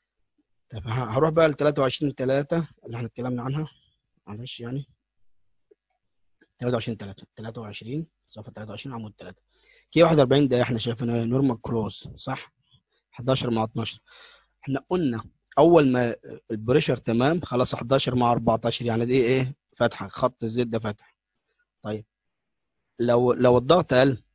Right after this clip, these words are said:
يبقى دي هتبقى النورمال close. الضغط قل معناها ان البريشر لو، هيبعت بقى signal ايه؟ لتايمر. وهنا برضو احنا ليه برضو حطينا timer؟ ليه انا مثلا من اشاره الريلي ده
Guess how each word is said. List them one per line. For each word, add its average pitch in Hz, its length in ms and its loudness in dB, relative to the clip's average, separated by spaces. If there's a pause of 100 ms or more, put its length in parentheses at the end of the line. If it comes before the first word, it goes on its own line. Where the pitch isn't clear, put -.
يبقى 117 300 4
دي 127 180 4
هتبقى 123 260 0
النورمال 135 380 2
close. 127 440 0 (280)
الضغط 143 320 2
قل 147 120 6
معناها 131 280 4
ان 127 60 2
البريشر 117 520 2
لو، 147 380 6
هيبعت 147 420 4
بقى 131 200 2
signal 127 360 0
ايه؟ 131 200 -2 (1000)
لتايمر. 120 500 0 (120)
وهنا 185 340 0
برضو 175 440 -4 (320)
احنا 127 180 -4
ليه 143 160 4
برضو 165 280 2
حطينا 143 340 0
timer؟ 120 380 0
ليه 151 340 0
انا 139 180 -4
مثلا 143 400 -2 (380)
من 120 160 -2
اشاره 151 360 4
الريلي 135 300 6
ده 151 300 2